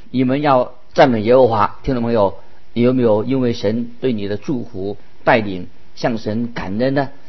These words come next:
我想一定会有的。接下来我们啊，跳到，呃，进到啊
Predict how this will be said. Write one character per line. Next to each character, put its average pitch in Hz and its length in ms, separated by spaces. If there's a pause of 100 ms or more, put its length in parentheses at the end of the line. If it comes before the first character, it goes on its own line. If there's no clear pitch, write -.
我 120 100
想 107 200
一 120 60
定 117 140
会 101 140
有 76 160
的。 - 160 (640)
接 131 100
下 123 140
来 113 120
我 110 60
们 113 300
啊， 95 100
跳 117 220
到， 101 400 (380)
呃， 107 100
进 120 240
到 117 100
啊 85 340